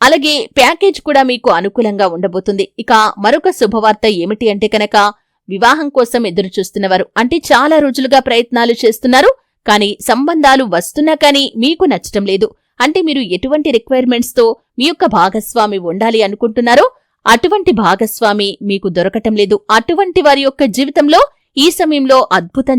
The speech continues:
జరగబోతుంది. గోల్డెన్ పీరియడ్ స్టార్ట్ అయింది. మీకు చక్కటి సంబంధం మీ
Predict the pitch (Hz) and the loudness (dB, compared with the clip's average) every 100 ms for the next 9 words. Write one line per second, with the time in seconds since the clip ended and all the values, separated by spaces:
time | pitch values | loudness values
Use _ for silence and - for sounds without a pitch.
0 | 202 175 202 190 196 214 294 427 _ _ | 0 -2 -2 -4 -4 -2 0 -2 _ _
1 | - 202 269 285 277 254 233 220 208 - | -2 4 4 4 0 -2 0 -2 -2 -2
2 | 202 196 214 208 208 202 - 208 311 - | 0 0 0 -2 -4 -10 -6 -2 0 0
3 | 302 294 - 294 - 370 339 277 262 262 | -2 -2 0 -2 0 -2 0 0 0 0
4 | 262 | -2